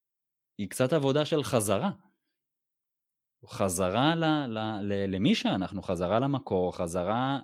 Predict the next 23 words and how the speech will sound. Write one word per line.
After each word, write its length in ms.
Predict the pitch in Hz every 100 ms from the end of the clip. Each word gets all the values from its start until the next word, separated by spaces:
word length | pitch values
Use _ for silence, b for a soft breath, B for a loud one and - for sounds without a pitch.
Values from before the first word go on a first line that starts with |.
| 117
לילד 580 | 117 110 104 104 98
או 80 | 95
לילדה 440 | 92 92 90 98 107
הפנימיים 480 | 113 110 95 92
שלנו, 340 | 87 90 82 85
חזרה 400 | 87 82 85 117
לגוף 520 | 127 104 110 110 -
הזה, 300 | 90 87 87 98 _ _ _ _ _
חזרה 360 | 90 85 87 104
לנשימה, 640 | 131 127 120 117 95 90 87
חזרה 380 | - 82 85 110
לדמיון, 680 | 131 117 110 101 92 92 -
חזרה 400 | 92 87 107 185
לעולם 300 | 185 156 160
הפנימי 480 | 151 117 117 135 123
המאוד 380 | 104 104 113
מאוד 280 | 113 113 107
ייחודי 360 | 98 104 95 104
שלנו. 400 | - 85 80 - _ _ _ _ _ _ _ _ _ _ _ _ _ _ _ _ _ _ _ _ _ _ _ _ _ _ _ _ _ _ _ _ _ _ _ _ _ _ _ _ _ -
וזה 260 | 82 78 85
מל-, 200 | 87 87
וזה 280 | - 78 78
על-, 100 | 76